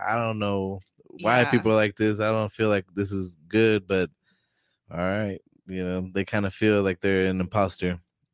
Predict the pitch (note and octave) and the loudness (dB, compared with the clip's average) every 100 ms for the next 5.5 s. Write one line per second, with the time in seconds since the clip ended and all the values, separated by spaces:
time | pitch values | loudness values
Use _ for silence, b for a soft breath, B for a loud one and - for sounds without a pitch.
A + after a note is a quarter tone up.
0 | E2+ F2+ F2 - F2 F2+ F2+ F2+ F2 D2 | -12 -8 -8 -6 -6 -2 0 2 0 -2
1 | - F#2+ F2+ F#2 F2 E2 F2 F#2 F#2 F2 | -4 -4 -2 -2 -2 -2 -4 -4 -6 -6
2 | F2 E2 E2 F2+ G2 F#2 F2 E2+ D#2+ D#2 | -4 -2 -2 -2 -2 -2 -4 -6 -10 -8
3 | E2 E2 F2 F2 _ _ _ _ _ - | -10 -8 -10 -10 _ _ _ _ _ -16
4 | E2+ F2 F2+ E2+ D#2 E2+ E2 - D#2+ E2 | -8 -2 0 -2 -4 -8 -8 -8 -8 -8
5 | G3+ G2 F#2 G2 | -12 -20 -18 -18